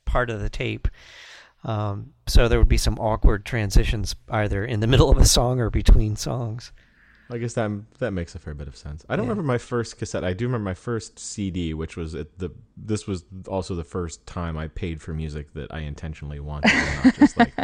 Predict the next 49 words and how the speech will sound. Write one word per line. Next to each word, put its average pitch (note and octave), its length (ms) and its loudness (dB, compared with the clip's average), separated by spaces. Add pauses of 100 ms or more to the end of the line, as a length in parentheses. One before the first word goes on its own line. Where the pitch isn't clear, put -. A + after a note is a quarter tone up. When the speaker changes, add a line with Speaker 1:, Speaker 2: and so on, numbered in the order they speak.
(160)
Speaker 3:
<laughs> - 180 -6
Speaker 2:
somebody G#2 400 0
giving E2+ 320 -2
me D#2 100 -4
a D2+ 60 -6
Ninja D2+ 280 -8
Turtles D2 300 -12
tape C#2+ 320 -12
or C#2 180 -12
Sesame C#2+ 360 -12
Street C#2+ 220 -12
or C#2 60 -16
something. C#2+ 360 -16 (440)
My F2+ 120 -6
very A2 240 2
first - 260 -4
C G#2 80 -6
D F#2 140 -4
was D#2+ 120 -6
Michael D#2+ 280 -8
Jackson's D2+ 480 -12
Dangerous. C2+ 580 -14
Speaker 3:
Oh, D#3 380 -2
that's D#3+ 180 -8
pretty - 240 -8
awesome. - 340 -10
Speaker 1:
Ah. G2 420 -6 (340)
Speaker 2:
For - 180 -2
a A2 40 2
long B2 360 0
time, G#2+ 460 -2
I F2 100 -4
would E2+ 160 -6
have D#2+ 140 -10
kept - 300 -10
that D2+ 280 -8 (720)
to - 100 -6
myself. D#2 720 -10
<laughs> A#2+ 80 -20 (580)
Like, G2 180 -6
that G#2 100 2
was F#2+ 160 -2
not F#2+ 180 -2
something F2 240 -6
that D#2+ 120 -8
I D2+ 100 -8
was D2+ 100 -10
proud D2+ 320 -8
of C#2 80 -8